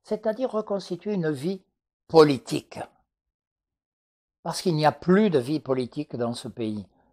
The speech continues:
Et ce, cette question des institutions permet de reparler p-, politique.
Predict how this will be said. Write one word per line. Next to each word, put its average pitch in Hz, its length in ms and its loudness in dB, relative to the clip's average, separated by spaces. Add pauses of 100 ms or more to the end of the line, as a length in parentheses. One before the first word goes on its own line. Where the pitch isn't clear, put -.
(200)
Et 131 100 -12
ce, - 200 -14 (180)
cette 170 220 0
question 226 320 -2
des 180 220 -2
institutions 165 560 -6 (100)
permet 202 500 0
de 131 100 -2
reparler 117 480 2
p-, - 120 -20 (220)
politique. - 580 -12